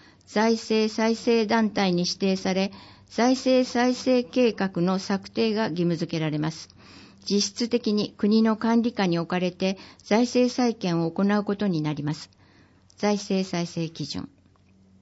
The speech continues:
流山市独自基準。将来にわたる健全で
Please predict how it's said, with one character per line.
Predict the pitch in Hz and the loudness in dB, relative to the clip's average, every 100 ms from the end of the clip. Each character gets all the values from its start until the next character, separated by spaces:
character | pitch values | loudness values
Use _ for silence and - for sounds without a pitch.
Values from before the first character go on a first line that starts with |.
| _ - - - - _ - | _ -20 -20 -20 -20 _ -2
流 | 208 240 247 | 2 4 6
山 | 240 226 226 | 4 4 2
市 | - 170 - - | 2 -2 -2 -6
独 | 180 185 240 | -4 0 0
自 | 208 202 | 0 -2
基 | - 175 | -2 -4
準。 | 143 147 - _ _ _ - | -2 -6 -8 _ _ _ -6
将 | - 311 294 | 2 6 8
来 | 247 196 | 8 6
に | 175 | 6
わ | 170 | 4
た | 180 175 | 2 2
る | 170 - - - | 2 -2 -8 2
健 | 254 254 233 | 8 10 10
全 | 233 226 202 | 8 8 6
で | 208 - | 4 2